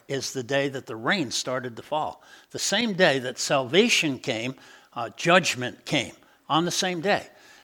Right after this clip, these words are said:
And, uh, that might be important, uh, in terms of interpreting the timing of various, uh, events. And then, uh, third, in, um,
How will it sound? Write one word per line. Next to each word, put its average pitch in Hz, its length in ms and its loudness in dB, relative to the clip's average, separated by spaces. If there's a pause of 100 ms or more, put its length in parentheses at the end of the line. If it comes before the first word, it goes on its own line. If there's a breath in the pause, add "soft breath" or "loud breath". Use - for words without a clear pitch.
And, 120 220 -8
uh, 120 200 0
that 139 280 2
might 160 200 2
be 139 120 0
important, 131 640 -4
uh, 117 340 -8
in 127 120 -6
terms 135 320 -4
of 117 160 -6
interpreting 120 720 -6
the 107 80 -14
timing 123 480 -2
of 110 180 -8
various, 117 580 -2
uh, 107 300 -14
events. 107 580 -8 (720 loud breath)
And 143 100 0
then, 233 240 10
uh, 147 540 4
third, 175 560 4
in, 147 380 2
um, 139 400 0